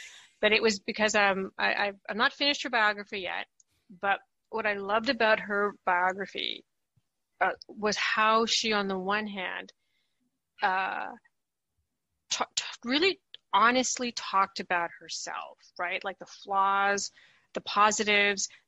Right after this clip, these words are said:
Speaker 2: the stuff that wasn't, you know, maybe the, her best trait. But at the same time, she had so much compassion for herself, where she didn't need to be perfect. She just needed to have a good understanding of herself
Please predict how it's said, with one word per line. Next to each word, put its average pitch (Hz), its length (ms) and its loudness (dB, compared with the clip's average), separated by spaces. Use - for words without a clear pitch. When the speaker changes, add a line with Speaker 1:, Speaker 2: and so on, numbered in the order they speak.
Speaker 2:
the 214 60 -12
stuff - 400 2
that 190 160 4
wasn't, 202 480 2
you 208 140 -4
know, 185 100 0
maybe 185 420 -6
the, 190 80 -14
her 190 80 -18
best 190 360 -4
trait. - 640 -6
But 220 100 0
at 214 100 -8
the 202 60 -10
same 262 360 0
time, 214 560 -2
she - 160 -12
had 196 200 -6
so - 120 -14
much 202 200 -12
compassion 190 580 -8
for - 220 -12
herself, - 580 -10
where 202 480 -2
she - 180 -8
didn't 285 200 -2
need 262 280 -2
to - 80 -12
be 180 120 -10
perfect. - 680 -10
She - 140 -10
just 247 180 -4
needed 226 240 -4
to 202 60 -12
have 208 160 -6
a 196 40 -10
good 202 180 -6
understanding 185 680 -6
of 175 100 -8
herself 175 580 -6